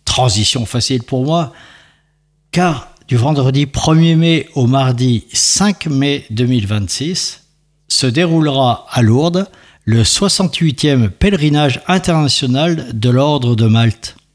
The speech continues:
auquel votre humble serviteur participera en tant qu'hospitalier de la salle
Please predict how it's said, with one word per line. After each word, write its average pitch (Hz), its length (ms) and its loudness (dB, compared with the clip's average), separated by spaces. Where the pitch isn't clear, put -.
auquel 135 400 -4
votre 107 400 -4
humble 120 300 0
serviteur 127 640 0
participera 131 880 -2
en 120 100 0
tant 127 240 0
qu'hospitalier 120 880 -2
de 110 120 0
la 117 140 4
salle 131 420 0